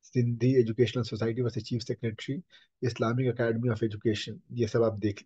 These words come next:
मतलब एक बार ध्या-, बस ध्यान रखना चाहिए, क्योंकि question पूछा जा सकता है, अभी relevant हो गया है। State of Uttaranchal versus Balwant सिंह, guidelines for public interest education issued by the Supreme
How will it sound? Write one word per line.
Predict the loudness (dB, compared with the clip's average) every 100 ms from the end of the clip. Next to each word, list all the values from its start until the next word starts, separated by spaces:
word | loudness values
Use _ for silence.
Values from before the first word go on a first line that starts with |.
| -6
मतलब | -2
एक | 0 0
बार | 0
ध्या-, | 0 -2 -4
बस | 0 2
ध्यान | 4 4 4
रखना | 0 -4
चाहिए, | -8 -6 -6 -6
क्योंकि | _ -8 -6
question | -2 -2 -4
पूछा | -10 -10 -4
जा | -4
सकता | -4 -6 -4
है, |
अभी | -2
relevant | 0 0 -2 -4
हो | -8
गया | -8 -10
है। | _ _ _ -20 -20 _ _ _ _ _ _ _ _
State | 0 6 6
of | 6
Uttaranchal | 4 2 2 2 4
versus | 4 4 2
Balwant | 4 4 4 0 -2
सिंह, | 2 2 2 -2 -10 -20 -16 -10
guidelines | -6 -4 0 0 2 0 -4
for | -4 0
public | 0 0 0
interest | -2 0 -2
education | 0 0 0 -2
issued | -2 -2
by | -2
the | -2 -4
Supreme | -4 -4